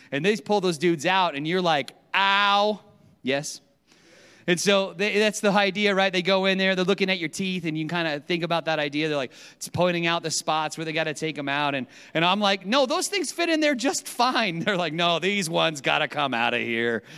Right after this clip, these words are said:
You know, you're doing all this stuff. And, and such was the case with Javen, 'cause he had had braces, and these wisdom teeth are coming in. They were gonna mess up the braces, and we were like, "Son, we paid all the monies. So guess what? The wisdom teeth are coming out," right?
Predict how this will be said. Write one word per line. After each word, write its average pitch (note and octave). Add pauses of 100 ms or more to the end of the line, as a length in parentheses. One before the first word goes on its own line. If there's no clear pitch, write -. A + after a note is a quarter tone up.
(120)
You C#3
know, C#3
you're D3
doing C#3+
all C3+
this C3
stuff. B2+
And, G#2+ (440)
and E3+
such A#3
was A#3+
the G#3+
case G3
with F#3
Javen, C#3+
'cause D#3
he F3
had F3
had E3+
braces, F#3 (240)
and D3+
these C#3
wisdom E3+
teeth F3
are E3
coming E3+
in. E3+
They E3
were E3
gonna D#3
mess E3
up F3
the D#3
braces, D#3+
and D3
we D3+
were C#3+
like, C3 (200)
"Son, F3 (200)
we E3+
paid F3+
all E3+
the D3
monies. G2 (400)
So A#2+
guess D3
what? G#2+
The G2
wisdom C#3+
teeth E3+
are F#2
coming C3+
out," E2+
right? A2+